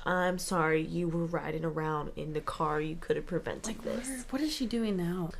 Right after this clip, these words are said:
Speaker 1: Who? Tracy Waugh?
Speaker 2: Yeah.
Speaker 1: This, this is the other Tracy, not the vampire killer.
Speaker 2: No, I know, but what are you doing
Speaker 1: I don't
Speaker 2: now?
Speaker 1: know. Probably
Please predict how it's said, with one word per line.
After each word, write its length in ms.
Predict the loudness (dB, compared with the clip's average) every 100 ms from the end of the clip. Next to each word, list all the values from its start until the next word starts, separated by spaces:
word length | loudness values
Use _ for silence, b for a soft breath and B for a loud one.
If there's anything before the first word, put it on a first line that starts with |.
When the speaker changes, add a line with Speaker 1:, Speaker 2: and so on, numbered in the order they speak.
| -4
Speaker 1:
Who? 260 | -2 -2 -6 -12 -12 -14 -14 -6
Tracy 320 | -4 -2 0
Waugh? 300 | 0 -2 -2
Speaker 2:
Yeah. 360 | 0 0 0 -2 B B 2
Speaker 1:
This, 280 | 2 2 -8 -8 -2
this 220 | -2 -2
is 140 | -2
the 100 | 2
other 140 | 2 2
Tracy, 340 | 0 -2 -2
not 200 | -4 -4
the 60 | -6
vampire 400 | -6 -8 -10 -8
killer. 140 | -8 2
Speaker 2:
No, 160 | 6
I 80 | 8
know, 180 | 8 8
but 120 | 6
what 160 | 8 8
are 40 |
you 120 | 6
doing 360 | 6 4 6 6
Speaker 1:
I 100 | 6
don't 100 | 4
Speaker 2:
now? 40 | 4
Speaker 1:
know. 160 | 2
Probably 480 | 0 -4 0 0 0